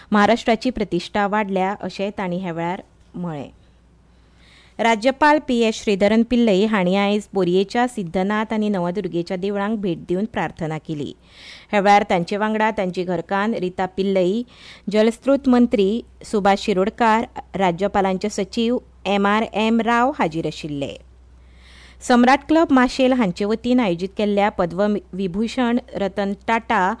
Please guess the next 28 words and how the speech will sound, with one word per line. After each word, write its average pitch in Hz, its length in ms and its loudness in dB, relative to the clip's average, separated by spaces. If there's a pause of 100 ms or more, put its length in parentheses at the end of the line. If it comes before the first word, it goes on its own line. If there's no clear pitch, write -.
(340)
हांकां 220 520 2
श्रद्धांजली 226 720 -2
दिवपा 190 340 -2
खातीर 214 380 -2
कलारतन 190 600 0
हें 214 200 -2
दोन 190 220 -4
दिसांचें 180 480 -6
कला 185 240 -4
प्रदर्शन 175 640 -6
माशेलांत 180 560 -6
आयोजीत 147 360 -8
केलां। 127 260 -8 (1400)
णव 233 260 6
आनी 233 200 4
धा 202 240 0
नोव्हेंबर 220 600 2
अशे 196 200 -4
दोन 233 320 0
दीस 220 240 -4
चलपी 214 280 -2
प्रदर्शनाच्या 196 760 -2
उक्तावण 185 380 -2
सुवाळ्याक 190 520 0
मुखेल 190 300 -2
सोयरे 185 360 -2
म्हूण 202 280 0
सम्राट 175 400 -2